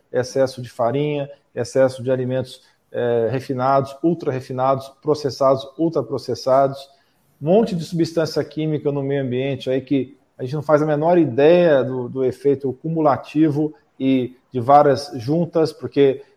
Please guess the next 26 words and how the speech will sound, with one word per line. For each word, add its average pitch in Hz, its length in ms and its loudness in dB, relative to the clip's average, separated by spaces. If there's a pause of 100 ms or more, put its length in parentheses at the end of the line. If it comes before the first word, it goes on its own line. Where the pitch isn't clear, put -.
você 127 180 -8
tem 156 160 -4
estudos 147 380 -2
aí 147 160 4
falando 156 360 2
da 151 40 4
substância 151 560 -2
A, 170 160 8
B, 151 260 2
C 160 220 0
e 165 40 2
D, 127 320 0 (260)
mas 123 200 -4
aí 165 460 4 (120)
hoje 165 320 6
tá 165 100 -6
come-, 160 200 -8 (160)
começando 147 460 -4
a - 20 -6
se 135 360 -2 (240)
estudar 139 760 4
a, 120 440 -2
a 113 40 -6
ciência 139 480 -6
do 127 180 -4
exposoma, 143 920 -2